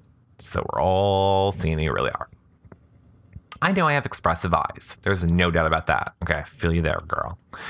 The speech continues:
But I don't think they are judgy. I have used Botox a few times. Me too, Eric speaking. I did it the first time I was forty-seven. Let's be honest. I have the most wrinkles of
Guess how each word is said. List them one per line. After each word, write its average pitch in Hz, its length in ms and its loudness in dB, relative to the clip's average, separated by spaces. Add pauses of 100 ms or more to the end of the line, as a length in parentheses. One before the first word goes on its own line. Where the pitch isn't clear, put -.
(320)
But 135 160 0
I 143 60 2
don't 175 200 0
think 156 160 0
they 131 120 2
are 110 100 4
judgy. - 680 0 (260)
I - 60 2
have 123 120 0
used 147 220 0
Botox 85 540 0
a 78 60 0
few 80 180 -2
times. 80 520 0 (160)
Me 85 320 4
too, 151 440 0
Eric 82 180 -2
speaking. 95 440 -4 (500)
I 113 120 4
did 127 160 -2
it 139 60 -4
the 120 100 -2
first 131 240 0
time 127 140 2
I 113 80 4
was 101 220 2
forty-seven. 87 800 0 (160)
Let's 95 220 0
be 120 160 2
honest. - 440 0
I - 60 -2
have 92 140 2
the 98 80 2
most 120 200 0
wrinkles 120 280 0
of 87 80 -2